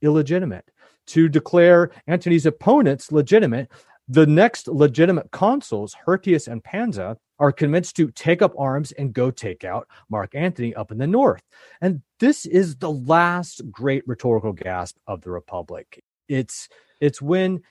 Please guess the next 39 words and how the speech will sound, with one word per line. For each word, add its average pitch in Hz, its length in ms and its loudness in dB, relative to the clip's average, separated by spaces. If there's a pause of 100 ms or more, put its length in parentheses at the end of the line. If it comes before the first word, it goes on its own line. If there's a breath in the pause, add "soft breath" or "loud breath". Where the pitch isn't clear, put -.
you 143 140 -4
have 135 240 -2
words 143 500 0
being 139 260 -6
used 113 300 -6
to - 80 -20
persuade 127 720 -6
the 101 80 -14
Senate 156 440 -8
and 127 160 -8
the 117 60 -6
people 104 540 -10 (260 soft breath)
to 120 280 -8
make 110 360 -6
decisions 101 640 -12
in 110 100 -18
terms 92 280 -16
of - 160 -20
policy. 98 460 -14
Of 123 100 -20
course, - 260 -4
lives 104 260 -6
are 95 60 -10
on 85 100 -14
the 80 80 -16
line, 120 220 -14
but 127 100 -14
lives 127 220 -14
are 127 160 -14
always 135 380 -8
on 98 120 -12
the 82 140 -16
line 80 180 -20
in 82 140 -20
war. 87 240 -20 (500 soft breath)
And 180 240 4
Cicero 233 340 4
is 226 120 2
successful, 220 640 0